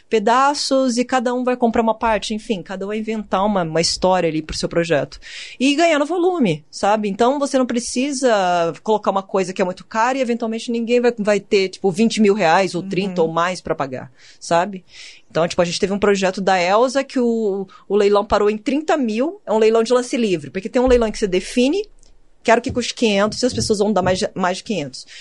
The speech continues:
Speaker 1: E tem um leilão que você fala, não vou falar o valor e as pessoas vão dando lances.
Speaker 2: Uhum.
Speaker 1: O leilão da Elsa, ele parou em quase trinta mil e parou porque eles não aceitaram.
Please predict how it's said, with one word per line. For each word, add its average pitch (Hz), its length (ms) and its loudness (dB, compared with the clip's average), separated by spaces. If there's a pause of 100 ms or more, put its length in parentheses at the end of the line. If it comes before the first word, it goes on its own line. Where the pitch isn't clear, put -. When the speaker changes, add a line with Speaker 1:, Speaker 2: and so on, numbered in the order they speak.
(160)
Speaker 1:
E 190 80 0
tem 226 140 0
um - 20 2
leilão 226 240 4
que 233 60 -10
você 254 80 -6
fala, 165 280 -2
não 226 140 0
vou 262 100 0
falar 240 240 0
o 233 40 -2
valor 254 360 2
e 277 60 -4
as 277 80 -4
pessoas 254 320 -4
vão 254 140 -2
dando 233 180 0
lances. 202 540 -2
Speaker 2:
Uhum. 196 240 0 (200)
Speaker 1:
O 185 80 0
leilão 220 240 4
da 254 200 4
Elsa, 240 340 4
ele 214 100 2
parou 214 280 2
em 214 260 -4 (180)
quase 233 400 2 (200)
trinta 220 320 0
mil 214 440 2 (360)
e 233 100 0
parou 247 340 4
porque 302 220 -8
eles 220 160 -2
não 226 200 2
aceitaram. 247 720 -2